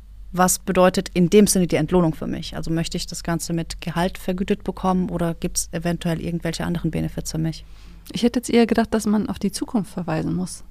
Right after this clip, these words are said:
Speaker 2: tatsächlich. Ich hätte jetzt eher gedacht, ich muss dann sagen, ja, wenn Sie mir jetzt mehr Geld geben, dann werde ich in Zukunft folgende tollen Sachen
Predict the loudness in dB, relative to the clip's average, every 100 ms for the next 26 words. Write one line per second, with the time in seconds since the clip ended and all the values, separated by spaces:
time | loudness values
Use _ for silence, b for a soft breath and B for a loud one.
0 | -16 -10 -10 -6 -4 -4 -6 -8 -4 -2
1 | 0 -2 0 -2 -2 -4 -2 -4 0 0
2 | 2 2 2 2 0 -2 B B B B
3 | B B -20 -20 -20 -20 -6 2 6 6
4 | 8 6 6 4 2 0 0 0 0 -2
5 | -2 -2 0 0 0 0 2 2 2 2
6 | -2 -2 -4 -2 -4 0 0 0 -10 2
7 | 6 8 8 4 4 4 6 4 2 0
8 | -2